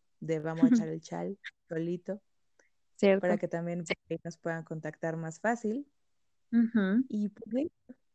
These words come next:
Speaker 1: esperamos que les haya gustado y sus comentarios prontos, sugerencias
Speaker 2: Sí, queremos saber
Speaker 1: adicionales.
Speaker 2: todo de ustedes, todo.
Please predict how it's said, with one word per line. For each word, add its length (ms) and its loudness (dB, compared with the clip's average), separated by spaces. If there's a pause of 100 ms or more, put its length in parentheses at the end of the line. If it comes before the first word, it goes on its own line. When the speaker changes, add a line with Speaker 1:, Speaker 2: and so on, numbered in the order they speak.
(300)
Speaker 1:
esperamos 540 0
que 140 -4
les 160 -2
haya 180 0
gustado 680 -2 (640)
y 360 -2
sus 160 -6
comentarios 560 -4
prontos, 560 -8 (140)
sugerencias 920 -6 (1900)
Speaker 2:
Sí, 180 6
queremos 300 6
saber 200 -2
Speaker 1:
adicionales. 100 -4
Speaker 2:
todo 220 -2
de 80 -12
ustedes, 360 -8 (180)
todo. 300 0